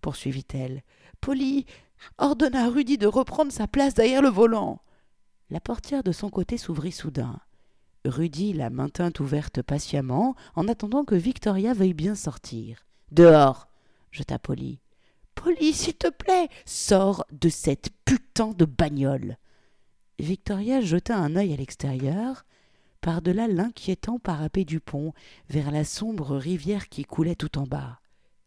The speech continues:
Puis elle se tourna vers Polly. « P-, puis-je enfiler mon manteau ? » Étonné et silencieux, Polly la fixa pendant quelques instants intenses, avant d'exploser de nouveau.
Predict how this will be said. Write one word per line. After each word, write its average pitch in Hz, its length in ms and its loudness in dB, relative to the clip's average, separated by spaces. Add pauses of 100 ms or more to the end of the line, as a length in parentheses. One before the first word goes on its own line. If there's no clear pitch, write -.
(200)
Puis 240 340 -4
elle 139 100 -4
se - 100 -6
tourna 170 300 -6
vers 170 220 -6
Polly. « 131 420 -8 (480)
P-, 311 80 -16 (420)
puis-je 226 280 -2
enfiler 233 280 -4
mon 226 160 -6
manteau ? » 262 460 -4 (880)
Étonné 147 640 -4
et 123 60 -8
silencieux, 190 800 -6 (680)
Polly - 280 2
la 226 140 0
fixa - 480 -6
pendant 151 340 -2
quelques 160 440 -2
instants 139 500 -6
intenses, 254 680 -2 (500)
avant 175 260 0
d'exploser 190 920 -4
de 170 120 2
nouveau. 120 460 -6